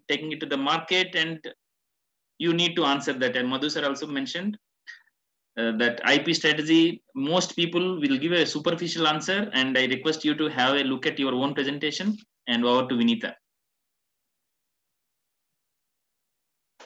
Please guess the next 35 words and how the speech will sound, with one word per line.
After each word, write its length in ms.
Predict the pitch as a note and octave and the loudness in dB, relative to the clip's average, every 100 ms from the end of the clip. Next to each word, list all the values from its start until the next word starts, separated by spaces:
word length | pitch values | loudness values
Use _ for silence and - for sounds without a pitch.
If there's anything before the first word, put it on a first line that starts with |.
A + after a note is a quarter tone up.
| _ _ _ _ _ _ _ - - D#3 | _ _ _ _ _ _ _ -20 -8 -2
And 160 | E3 | 0
one 260 | E3+ F3 E3+ | 0 0 0
announcement 540 | D3+ D3+ F#3+ G#3+ G#3 | 0 2 2 4 4
to 80 | G#3 | 4
all 160 | D#3 D#3 | 4 4
of 160 | E3 | 2
you, 200 | D3 F#3 - - | 0 0 -4 -2
please 220 | A3 B3 | 2 4
don't 260 | E3+ F3+ F#3 | 4 2 2
type 220 | E3 E3 | 0 2
personal 320 | C#3 C3+ F#3 | 0 0 -2
messages. 500 | E3 C#3+ D3+ D3 G3+ | -2 -2 -2 -2 -4
Please 240 | - G3 G#3 | -4 -2 0
type 180 | E3+ E3+ | 0 0
in 80 | F3+ | -2
the 80 | |
chat 320 | D#3 C#3+ D3 D#3+ | 0 0 0 0
box 220 | F#3 - | -2 -2
so 100 | F3 | -2
that 160 | F3+ | 0
everybody 380 | E3 D#3+ F3+ G3+ | 0 0 0 -2
can 180 | G3+ C3+ | -2 -4
see, 240 | - F3 | -4 -4
and 140 | E3 D3 | -2 -4
it 100 | C#3+ | -6
will 80 | D3+ | -6
be 100 | D#3+ | -4
difficult 440 | F3 F3 E3+ B2+ | -6 -4 -6 -4
for 80 | E3 | -2
us 180 | D#3 D3 | 0 0
to 140 | E3+ | 2
answer 260 | C#3 C#3 E3 | 2 2 0
individually 680 | C#3 C#3 C#3+ D#3 E3 F3 G#3 | 0 0 -4 -4 -6 -4 -4
and, 300 | D3 C#3 B2+ | -4 -4 -4
uh, 180 | B2 | -4